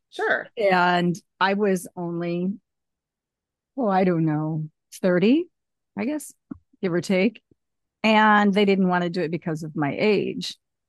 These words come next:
Speaker 2: Well, what
Speaker 1: Mm.
Speaker 2: if something happens to one of your children? I'm not replacing a car.
Speaker 1: Yeah,
Speaker 2: <laughs>
Speaker 1: right.
Speaker 2: I, I, I think,
Speaker 1: I
Speaker 2: you
Speaker 1: mean,
Speaker 2: know,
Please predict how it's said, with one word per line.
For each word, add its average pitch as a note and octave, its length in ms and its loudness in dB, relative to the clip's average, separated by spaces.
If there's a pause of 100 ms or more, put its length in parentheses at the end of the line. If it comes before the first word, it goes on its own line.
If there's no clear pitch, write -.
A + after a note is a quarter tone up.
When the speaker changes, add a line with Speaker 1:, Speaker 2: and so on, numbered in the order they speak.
(440)
Speaker 2:
Well, G#3+ 140 0
what A#3+ 120 4
Speaker 1:
Mm. A3+ 40 2
Speaker 2:
if G#3+ 60 -2
something G#3 340 2
happens F#3+ 440 -2
to F3 100 -4
one F3 120 -2
of E3 80 -4
your D#3+ 120 -6
children? F#3+ 580 -4 (720)
I'm F#3+ 320 2
not A#3+ 260 2
replacing G#3 920 -2
a D#3 120 -6
car. C#4 640 0 (560)
Speaker 1:
Yeah, F#3+ 140 -6
Speaker 2:
<laughs> - 80 2
Speaker 1:
right. D4+ 300 -2 (420)
Speaker 2:
I, B3+ 180 0 (460)
I, A#3+ 220 -2 (200)
I A#3+ 120 -4 (320)
think, D4 320 2
Speaker 1:
I F4 60 0
Speaker 2:
you E4 40 4
Speaker 1:
mean, B3 120 4
Speaker 2:
know, B3 180 2